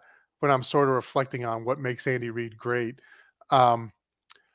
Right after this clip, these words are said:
I remember being with teams a-, and coaches where we'd have an opponent that wasn't very good. And the coach, you know, coach would go to the press conference and talk about the team and be like,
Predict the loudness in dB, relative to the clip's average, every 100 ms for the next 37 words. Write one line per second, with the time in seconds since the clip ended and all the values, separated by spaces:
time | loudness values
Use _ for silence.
0 | _ _ _ _ 4 6 8 6 6 6
1 | 4 4 4 0 -2 -6 -4 -4 -6 -8
2 | -12 -10 -10 -10 -12 -14 -2 0 0 -4
3 | -6 -2 2 2 0 0 2 2 0 -6
4 | -2 -2 -2 -4 -8 -12 -20 -20 _ 0
5 | 4 2 2 0 0 0 -4 -6 -10 _
6 | -12 -12 -12 _ _ _ _ _ _ _
7 | -2 2 4 2 0 -4 4 6 6 4
8 | -8 _ -4 -2 -2 2 6 6 6 4
9 | 6 6 2 4 4 4 0 0 -2 -8
10 | -2 2 2 2 0 -2 -6 -8 -6 -4
11 | -4 -4